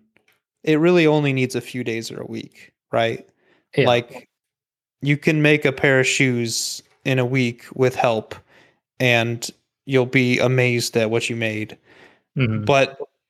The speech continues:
Speaker 1: to actually, like, be a shoemaker and, like, really get it and do a good job and, and, like, you know, make a living out of it or, or whatever it may be, it, it takes, like, more years than even a four-year degree.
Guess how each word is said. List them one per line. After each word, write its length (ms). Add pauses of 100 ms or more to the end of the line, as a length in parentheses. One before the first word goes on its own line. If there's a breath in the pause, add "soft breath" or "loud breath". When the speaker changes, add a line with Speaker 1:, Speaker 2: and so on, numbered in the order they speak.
(120)
Speaker 1:
to 120
actually, 540
like, 460 (920)
be 220
a 80
shoemaker 720
and, 200
like, 240 (140)
really 520 (140)
get 220
it 200
and 140
do 140
a 60
good 180
job 360
and, 280 (160)
and, 220
like, 380 (600 soft breath)
you 80
know, 260 (160)
make 160
a 60
living 300
out 160
of 80
it 280
or, 160
or 160
whatever 480
it 80
may 160
be, 380 (1000 soft breath)
it, 220
it 160
takes, 320
like, 160
more 420 (340)
years 420
than 120
even 220
a 40
four-year 440
degree. 560